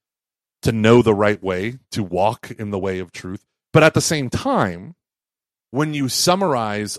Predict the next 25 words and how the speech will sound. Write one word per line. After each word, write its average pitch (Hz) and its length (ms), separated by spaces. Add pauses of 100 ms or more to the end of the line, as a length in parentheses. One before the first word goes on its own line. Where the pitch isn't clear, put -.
all 131 280
of 113 100
the 107 80
four 110 300
Gospels, 104 600
everything 131 360
that 107 120
Jesus 107 320
Christ 101 360
says 104 600
about 101 440 (100)
being, 104 540 (680)
uh, 101 240
his 117 280
follower 104 680 (680)
and 131 120
about 104 260
salvation 113 800
and 92 180
judgment, 104 460 (960)
you 170 180
would 208 140
get 139 140
the 127 100
impression 107 680